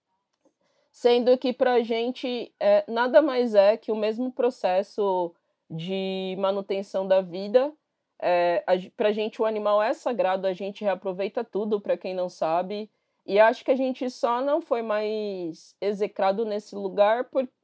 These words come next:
exatamente porque eu falei das outras religiões, né? Então, os judeus fazem um, um debate sobre a comida kosher, que pra eles também é, é importante, né? Aqui mesmo, como eu falei, no bairro tem vários,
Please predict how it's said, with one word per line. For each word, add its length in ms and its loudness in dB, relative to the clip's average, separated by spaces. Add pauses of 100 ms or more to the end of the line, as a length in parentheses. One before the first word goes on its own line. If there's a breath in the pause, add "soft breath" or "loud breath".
exatamente 640 0
porque 300 -4
eu 80 2
falei 540 0 (280)
das 260 2
outras 380 2
religiões, 600 0
né? 100 -2
Então, 220 -4
os 120 -4
judeus 800 -2 (260)
fazem 520 2
um, 640 -4
um 120 -6
debate 400 0
sobre 220 0
a 40 0
comida 380 0
kosher, 540 -4
que 160 -8
pra 180 -2
eles 240 -4
também 420 -2
é, 720 -4 (800)
é 120 8
importante, 1080 0
né? 280 0
Aqui 240 0
mesmo, 880 -2 (240)
como 160 0
eu 60 4
falei, 300 0
no 120 -2
bairro 340 0
tem 200 -8
vários, 840 -2